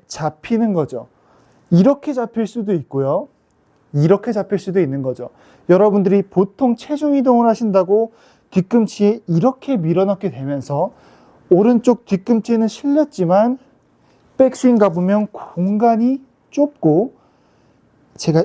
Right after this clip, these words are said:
이렇게 돌렸다면 공간이 많아지는 거죠.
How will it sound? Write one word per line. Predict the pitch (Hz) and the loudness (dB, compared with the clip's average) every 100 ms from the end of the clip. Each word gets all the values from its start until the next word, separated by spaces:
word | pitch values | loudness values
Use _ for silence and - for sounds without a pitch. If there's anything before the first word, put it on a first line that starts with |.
| - | 0
이렇게 | 160 196 285 285 294 | 0 2 2 0 0
돌렸다면 | 247 214 214 196 196 202 | 2 2 2 -2 -2 -8
공간이 | - 165 170 185 180 170 220 262 _ _ _ _ | -10 -6 -2 0 0 0 -4 -6 _ _ _ _
많아지는 | 147 139 156 208 202 196 185 | -4 -2 0 0 0 -4 -2
거죠. | 151 131 | -4 -4